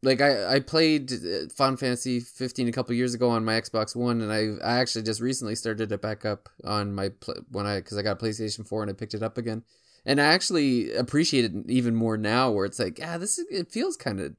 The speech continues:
like, I know people shit on it, but it, it still feels new, like, neat and fun. So, s-, so I, I don't mind the change. And then looking at, like, Final Fantasy seven Remake, which is funny because it's kind of like a c-,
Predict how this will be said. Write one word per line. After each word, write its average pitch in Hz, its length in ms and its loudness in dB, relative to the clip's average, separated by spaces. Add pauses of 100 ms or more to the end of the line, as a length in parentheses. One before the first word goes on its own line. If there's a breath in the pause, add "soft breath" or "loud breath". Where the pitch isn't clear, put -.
(300 soft breath)
like, 127 160 -2
I 143 60 2
know 180 160 2
people 143 560 -2
shit 151 260 -4
on 104 160 0
it, - 140 -4
but 110 100 -2
it, 107 240 -2
it 113 100 -6
still 185 240 -6
feels 117 520 -2
new, 110 340 0
like, 101 220 -4 (180)
neat 117 380 -2
and 101 280 -4 (200)
fun. 107 460 0 (160)
So, 123 560 2
s-, - 360 -10 (160)
so 147 180 0
I, 165 340 2
I 196 40 0
don't 208 160 0
mind 180 180 2
the 170 60 0
change. 143 300 2
And 151 100 2
then 156 220 4
looking 165 360 4
at, 139 140 2
like, 135 160 2
Final 139 240 0
Fantasy 131 320 -2
seven 120 260 0
Remake, 127 400 0
which 143 160 2
is - 120 0
funny 165 240 4
because 135 340 -2
it's - 340 -4
kind 123 220 -2
of 117 80 -2
like 117 220 -2
a - 20 -10
c-, - 120 -20